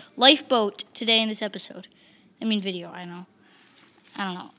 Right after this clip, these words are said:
So you hit play, and then you hit the friends tab. This is my fourth time doing this. I'm gonna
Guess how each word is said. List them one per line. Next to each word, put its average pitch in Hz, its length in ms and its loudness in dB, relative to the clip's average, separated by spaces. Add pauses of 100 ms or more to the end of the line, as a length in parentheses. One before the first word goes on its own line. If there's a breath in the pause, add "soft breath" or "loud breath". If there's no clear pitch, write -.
(100)
So 240 280 2
you 240 160 2
hit 262 300 0
play, 302 560 6
and 262 120 2
then 262 140 2
you 254 100 2
hit 240 300 -4
the 220 80 -10
friends 247 580 0
tab. 240 460 4 (160)
This 233 140 -6
is 240 80 -4
my 240 120 0
fourth 233 380 -10
time 269 240 0
doing 226 300 -4
this. 208 320 -12 (400 loud breath)
I'm 196 80 -10
gonna 185 400 -10